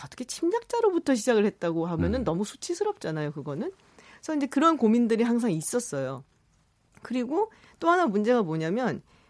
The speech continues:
Speaker 1: 보통 민족 정체성이나 국가 정체성은 외부에부터의 침략 혹은 전쟁 이걸 겪으면서 가장 공고해져요.
Speaker 2: 밖에 대-, 대상이 있어야 되죠.
Speaker 1: 그렇죠.
Speaker 2: 예.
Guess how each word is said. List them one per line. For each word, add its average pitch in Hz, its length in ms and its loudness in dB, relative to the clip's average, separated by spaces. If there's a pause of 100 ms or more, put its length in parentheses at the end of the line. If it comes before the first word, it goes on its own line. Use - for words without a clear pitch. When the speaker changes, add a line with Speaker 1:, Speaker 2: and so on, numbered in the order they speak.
(220)
Speaker 1:
보통 285 380 2
민족 247 340 4
정체성이나 196 680 0
국가 180 320 -6
정체성은 156 800 -4 (480)
외부에부터의 202 1040 0
침략 269 460 -4 (100)
혹은 214 160 -2
전쟁 170 580 -2 (140)
이걸 254 240 2
겪으면서 170 720 -4 (120)
가장 240 260 -2
공고해져요. 139 580 -4 (320)
Speaker 2:
밖에 117 280 2
대-, 104 100 2
대상이 117 400 4
있어야 90 260 2
되죠. 71 180 -6
Speaker 1:
그렇죠. - 440 -6
Speaker 2:
예. 76 200 -4